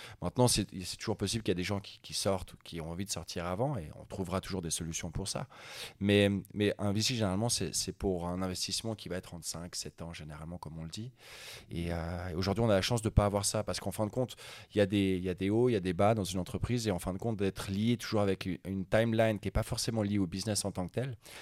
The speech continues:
c'est, ça peut être difficile à gérer. Voilà.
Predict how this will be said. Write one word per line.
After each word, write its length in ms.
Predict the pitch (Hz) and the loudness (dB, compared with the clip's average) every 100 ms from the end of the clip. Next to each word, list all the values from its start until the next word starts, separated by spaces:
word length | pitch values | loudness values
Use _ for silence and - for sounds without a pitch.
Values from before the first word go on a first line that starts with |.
| - | -10
c'est, 200 | - - | -6 0
ça 120 | - | 2
peut 120 | 107 123 | 6 6
être 80 | |
difficile 340 | 107 101 98 107 | 4 -2 0 4
à 80 | 98 | 4
gérer. 320 | 92 87 73 - _ _ _ _ - | 4 0 -2 -10 _ _ _ _ -14
Voilà. 240 | - 78 | -6 -6